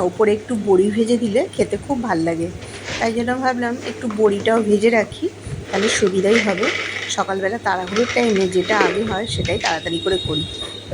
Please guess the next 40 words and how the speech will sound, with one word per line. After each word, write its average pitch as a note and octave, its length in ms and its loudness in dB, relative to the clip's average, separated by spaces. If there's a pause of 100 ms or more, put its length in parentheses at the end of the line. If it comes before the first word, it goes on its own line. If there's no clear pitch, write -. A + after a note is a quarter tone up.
দেখো, G#3 200 0 (100)
কিছুটা G#3+ 280 0 (140)
বড়িও F#3 360 6
আমি G#3+ 200 0
বের F#3 220 4
করে G3+ 160 6
রাখলাম, F3+ 360 2 (460)
এটাকেও F#3 340 2 (100)
ভেজে E3+ 320 4
রাখবো। D#3 320 -2 (640)
বড়িটা G3 360 4 (120)
ভেজে G3+ 360 2 (120)
আর B3+ 160 0
তরকারিটা G3+ 520 0
হয়ে A#3+ 240 0
গেলে B3 140 4
ওপর G3+ 240 2 (100)
থেকে A3+ 220 -2 (480)
বড়ি G3 180 6
ভাজাটা G3 400 0
দিলে F#3 160 4
কিন্তু A3+ 260 0 (100)
খেতে - 220 -6
খুবই C#4+ 260 0
ভালো F#3 240 0
লাগে। E3+ 260 0 (400)
আর F#3 100 -4 (100)
দেখো, F3+ 260 0
টমেটোটা E3 480 2
আমি A#3+ 180 2
কেটে D#3+ 240 -2
নিলাম। D#3 300 -2 (840)
তো - 120 -4
মোটামুটি A#3 400 0 (100)
সব - 200 0
কিছুই B3 320 -2
হয়ে G#3+ 220 6
গেল। F#3+ 200 2 (500)
তো - 80 -2 (100)
এবার A3 160 4